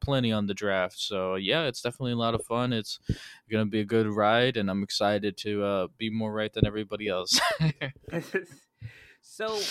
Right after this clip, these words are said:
Speaker 2: we also have about two other lists we're going through as well. So we have
Speaker 1: Mm-hmm.
Speaker 2: Jason's list. Um, we also have the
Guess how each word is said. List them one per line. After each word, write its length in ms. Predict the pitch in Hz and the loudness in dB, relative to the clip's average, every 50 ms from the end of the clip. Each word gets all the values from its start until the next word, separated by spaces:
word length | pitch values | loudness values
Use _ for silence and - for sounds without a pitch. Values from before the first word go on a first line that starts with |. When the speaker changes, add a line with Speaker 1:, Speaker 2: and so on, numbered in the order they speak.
| - 208 | -4 -4
Speaker 2:
we 80 | 214 | -4
also 280 | 262 302 359 359 320 233 | -4 -6 -6 -6 -8 -10
have 380 | 196 190 214 185 185 185 180 160 | -6 -4 -2 -2 -2 -2 -4 -6
about 380 | 156 151 151 139 120 - - | -6 -6 -4 -6 -6 -8 -14
two 240 | - - 240 226 - | -12 -10 -10 -6 -2
other 220 | 143 180 175 165 | -2 -2 -2 -2
lists 240 | 156 151 147 143 - - | -4 -6 -8 -8 -6 -8
we're 80 | 147 | -8
going 320 | 135 131 131 127 127 127 131 | -6 -4 -6 -6 -6 -8 -10
through 220 | - 123 123 120 | -10 -10 -8 -8
as 100 | 117 113 | -8 -8
well. 260 | 117 117 110 98 110 | -8 -10 -8 -8 -10
So 240 | - - - 131 123 120 - | -12 -8 -4 -4 -4 -4 -4
we 100 | 143 147 | -2 -2
have 220 | 220 175 151 151 | 0 0 0 0
Speaker 1:
Mm-hmm. 40 | 85 | 0
Speaker 2:
Jason's 420 | - 151 147 143 - 151 143 135 - | -2 -2 -2 -2 -6 -12 -12 -10 -6
list. 400 | 139 135 135 147 - - - _ _ - - _ - - - | -4 -4 -4 -6 -8 -16 -20 _ _ -20 -20 _ -18 -10 -4
Um, 440 | 139 139 139 131 131 127 127 127 123 123 | -2 0 0 0 0 -2 -4 -8 -8 -6
we 80 | 147 | -6
also 180 | 160 175 180 170 | -6 -4 -6 -8
have 360 | 147 - 156 139 135 135 139 | -6 -2 -2 -2 -2 -4 -8
the 160 | 123 113 - | -10 -10 -10